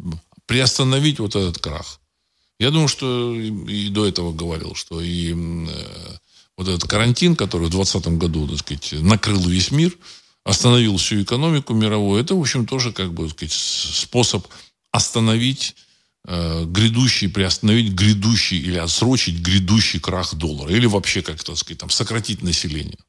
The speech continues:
Ну, у них это не получилось. Сейчас, кстати, э, опять же, я читал то, что вот эта компания, одна из компаний, которая, так сказать,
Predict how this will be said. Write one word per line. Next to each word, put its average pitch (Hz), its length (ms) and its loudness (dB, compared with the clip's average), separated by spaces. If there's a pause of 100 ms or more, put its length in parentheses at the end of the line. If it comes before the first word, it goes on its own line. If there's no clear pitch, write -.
(140)
Ну, 175 360 4 (640)
у 117 100 6
них 143 180 4
это 110 180 -2
не 117 120 4
получилось. 151 800 0 (100)
Сейчас, 98 400 0
кстати, 85 340 -2
э, 73 1400 -4
опять 92 200 6
же, 87 120 2
я 85 60 0
читал 117 360 0
то, 90 120 -4
что - 240 -2 (540)
вот 87 140 2
эта 85 140 2
компания, 95 520 4
одна 85 180 2
из 78 120 2
компаний, 104 420 2
которая, 73 580 -2
так - 20 -6
сказать, 73 280 -8